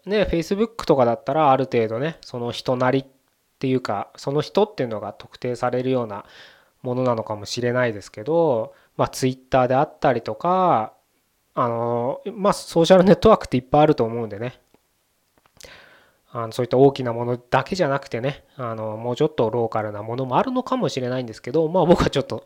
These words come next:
知らないだけだ、だけでね、いろんなものがあるとは思うんですけれど、まあ、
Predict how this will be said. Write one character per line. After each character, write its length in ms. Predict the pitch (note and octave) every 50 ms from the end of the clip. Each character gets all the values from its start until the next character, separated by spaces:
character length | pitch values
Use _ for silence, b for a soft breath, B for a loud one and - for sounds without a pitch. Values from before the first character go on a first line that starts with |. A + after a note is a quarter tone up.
| -
知 140 | - - C3
ら 100 | A#2+ A#2+
な 100 | B2 C3
い 160 | A#2+ A#2 B2 -
だ 140 | - C3 A#2+
け 80 | -
だ、 220 | B2 A#2+ A2+ A2 - B B B B B B
だ 120 | - B2
け 120 | A#2 C3 B2
で 100 | A#2 A2
ね、 200 | A#2+ C#3 - - b b b b b b
い 80 | - C3
ろ 120 | B2 B2
ん 40 | B2
な 100 | B2 B2
も 100 | B2 B2+
の 140 | B2 A#2+ A2
が 100 | A2 A2+
あ 40 | A2+
る 120 | A2+ A2
と 80 | - G#2+
は 60 | G#2
思 180 | G#2+ A2+ A#2
う 60 | A#2 A2
ん 20 |
で 80 | G#2 -
す 80 | -
け 120 | - - A#2
れ 100 | A#2+ C3
ど、 420 | F3+ G3+ F#3+ D#3+ A#2 G#2+ - - _ B B B B B B B B _ _ _ _ _
ま 120 | - G#3
あ、 40 | G3